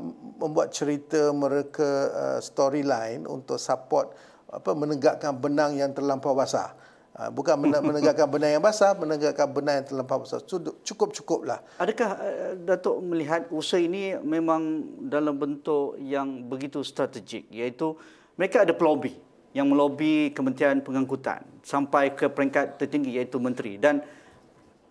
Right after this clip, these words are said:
Speaker 2: menteri walaupun diasak di parlimen, uh, sama ada bekas menteri ataupun ahli parlimen, sama ada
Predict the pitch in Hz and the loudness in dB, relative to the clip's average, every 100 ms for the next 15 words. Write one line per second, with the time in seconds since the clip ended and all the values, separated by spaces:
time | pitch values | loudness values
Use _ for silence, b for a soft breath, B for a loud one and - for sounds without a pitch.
0 | _ _ - 151 147 160 180 170 151 147 | _ _ -2 2 4 4 6 6 6 4
1 | 151 151 143 143 143 - 139 - 113 131 | 2 2 2 2 2 2 0 2 2 0
2 | 135 139 139 139 165 214 214 - 110 131 | 0 2 2 2 2 0 -6 -8 -6 -2
3 | 123 127 131 123 147 131 139 127 139 139 | 0 0 0 -2 -2 -2 -2 -2 0 0
4 | 127 131 147 131 147 151 143 139 143 143 | 0 -2 -2 0 0 2 0 2 0 0
5 | 139 127 120 123 131 | -2 -2 0 2 0